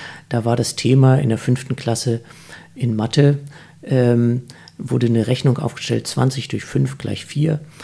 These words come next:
Und dann sollten die Kinder sagen, was ist denn der, äh, Divi-, Divisor, Dividend und der Quotient? Und das mussten sie lernen und so. Und dann, ähm, habe ich dann,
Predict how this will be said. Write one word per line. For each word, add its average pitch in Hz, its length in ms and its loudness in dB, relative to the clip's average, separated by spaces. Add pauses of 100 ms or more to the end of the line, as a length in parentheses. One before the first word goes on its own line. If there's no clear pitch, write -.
(240)
Und 120 140 -4
dann 113 120 -2
sollten 113 300 -2
die 113 80 -4
Kinder 113 260 -4
sagen, 110 500 -6
was 123 200 -6
ist - 120 -8
denn 117 140 -4
der, 107 300 -4 (460)
äh, 110 200 -4
Divi-, 120 380 -4 (100)
Divisor, 139 680 2
Dividend 120 760 0
und 113 100 -2
der - 80 -2
Quotient? - 640 -6 (540)
Und 143 140 -8
das 117 120 -6
mussten 117 300 -4
sie 107 220 -2
lernen 101 520 -4
und 90 80 -12
so. 95 100 -10
Und 95 140 -8
dann, 117 240 -2 (240)
ähm, 117 320 -4 (500)
habe - 220 -10
ich - 100 -8
dann, 123 380 0